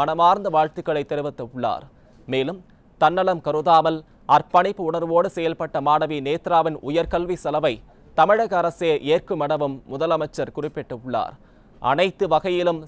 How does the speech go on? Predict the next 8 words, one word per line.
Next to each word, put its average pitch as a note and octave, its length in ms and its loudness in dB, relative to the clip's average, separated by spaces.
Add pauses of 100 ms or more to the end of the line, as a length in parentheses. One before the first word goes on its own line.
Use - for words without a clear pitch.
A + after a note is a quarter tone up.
சிறந்து F3 440 -2
விளங்கி, D3+ 300 -4 (420)
இது D#3 120 2 (100)
போன்ற G3 320 8 (160)
பற்பல F3+ 360 4 (140)
பாராட்டுதல்களையும் D#3+ 920 2 (200)
அங்கீகாரத்தையும் E3 840 0
பெற்று, B2+ 300 -2